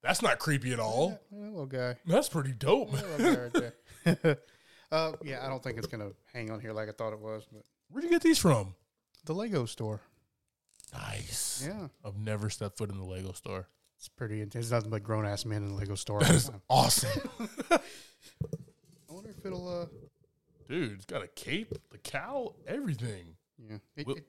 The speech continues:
Speaker 2: kinda
Speaker 1: Will,
Speaker 2: hangs off
Speaker 1: Will
Speaker 2: good
Speaker 1: Arnett.
Speaker 2: character.
Speaker 1: I'm gonna at you, bro.
Speaker 2: Might be able to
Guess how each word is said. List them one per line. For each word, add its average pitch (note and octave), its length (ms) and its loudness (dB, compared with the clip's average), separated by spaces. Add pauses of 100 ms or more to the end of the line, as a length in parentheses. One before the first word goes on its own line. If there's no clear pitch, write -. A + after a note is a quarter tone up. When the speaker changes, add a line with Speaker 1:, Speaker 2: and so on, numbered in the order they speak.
Speaker 2:
kinda D3+ 240 -2
Speaker 1:
Will, B2 60 -10
Speaker 2:
hangs A#2+ 300 -8
off A#2 60 -2
Speaker 1:
Will A#3+ 140 2
Speaker 2:
good C4+ 80 4
Speaker 1:
Arnett. C4 460 6
Speaker 2:
character. A2 120 -18 (300)
Speaker 1:
I'm D#3 80 -8
gonna E3+ 200 -2
at F#3+ 220 4
you, A2 160 -6
bro. B2+ 480 0 (1160)
Speaker 2:
Might E3 120 -8
be E3 60 -4
able D#3 200 -2
to C#3+ 140 -2